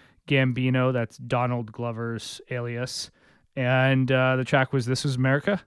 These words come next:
Uh, I thought rolling into the fourth of July, it was, uh, an interesting pick for, uh, fourth of July weekend. Hopefully you like it. Um, the first story we've got is about Series one.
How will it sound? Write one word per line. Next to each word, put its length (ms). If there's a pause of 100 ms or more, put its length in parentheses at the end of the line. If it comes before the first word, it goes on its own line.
(180)
Uh, 80
I 120
thought 360
rolling 300
into 440
the 140
fourth 320
of 80
July, 380
it 160
was, 200
uh, 440
an 180
interesting 720
pick 260
for, 340
uh, 180
fourth 280
of 80
July 300
weekend. 420 (360)
Hopefully 340
you 80
like 200
it. 160 (720)
Um, 640
the 140
first 300
story 340
we've 180
got 360 (400)
is 840 (680)
about 320
Series 400
one. 300